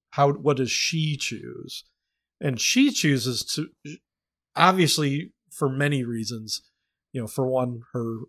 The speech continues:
actual life was far from inspiring. Uh, but she, and, and she lost her mother. And I think in that,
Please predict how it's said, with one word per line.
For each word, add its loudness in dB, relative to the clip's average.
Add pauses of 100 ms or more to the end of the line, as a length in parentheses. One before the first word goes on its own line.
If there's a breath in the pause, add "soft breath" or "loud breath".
actual 6
life 2
was -2 (180)
far 6
from -6
inspiring. -10 (1040)
Uh, 4 (880)
but 6
she, -2
and, 4 (320)
and 2
she 2
lost 6
her 6
mother. 4
And 4
I 8
think 2 (100)
in 2
that, 6